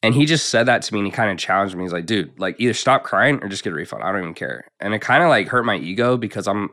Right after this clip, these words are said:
I'm very, I don't wanna say alpha's not the right word, but I just was like, Yo, no, dude, like, F you, like, I'm gonna show you.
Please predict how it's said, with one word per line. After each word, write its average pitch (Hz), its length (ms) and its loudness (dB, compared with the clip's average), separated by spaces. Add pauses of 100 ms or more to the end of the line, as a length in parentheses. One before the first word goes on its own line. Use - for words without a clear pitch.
I'm 98 180 -2
very, 101 480 0
I - 800 -20
don't 104 80 -2
wanna 92 80 -2
say 85 200 -4
alpha's 87 360 -4
not 87 140 -4
the 78 60 -8
right 85 160 -4
word, 87 220 -4
but 76 140 -4
I 98 80 -2
just 98 240 -6
was 92 120 -6
like, 87 300 -2
Yo, 71 220 -10
no, 80 280 -8
dude, 76 280 -12
like, 76 260 -10 (220)
F 90 260 -8
you, 76 300 -12
like, 85 120 -6
I'm 95 100 -2
gonna 87 100 -6
show 80 280 -6
you. 76 240 -8